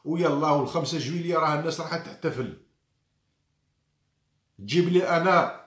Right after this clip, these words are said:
كائنا من يكون، شخص من، من الأذرع نتاع النظام المختلفة. تحطوا لي نتايا على و-، وين راها الظروف باش انت تكون هناك انتخابات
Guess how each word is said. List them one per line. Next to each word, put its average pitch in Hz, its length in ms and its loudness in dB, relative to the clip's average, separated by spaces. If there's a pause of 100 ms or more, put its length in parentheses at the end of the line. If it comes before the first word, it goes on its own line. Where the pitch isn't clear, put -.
(180)
كائنا 214 360 4
من 220 260 4
يكون، 170 600 4
شخص 180 400 -2
من، 147 340 -4 (420)
من 135 280 -4
الأذرع 156 540 0
نتاع 143 260 -2
النظام 135 380 0
المختلفة. 117 680 -8 (2250)
تحطوا 165 360 -2
لي 156 100 -4
نتايا 143 340 -2
على 131 480 0 (380)
و-، 202 280 2
وين 226 180 2
راها 135 260 2
الظروف 165 580 8 (280)
باش 143 160 -4
انت 156 180 -4
تكون 180 440 0
هناك 165 340 -2
انتخابات 143 1080 -4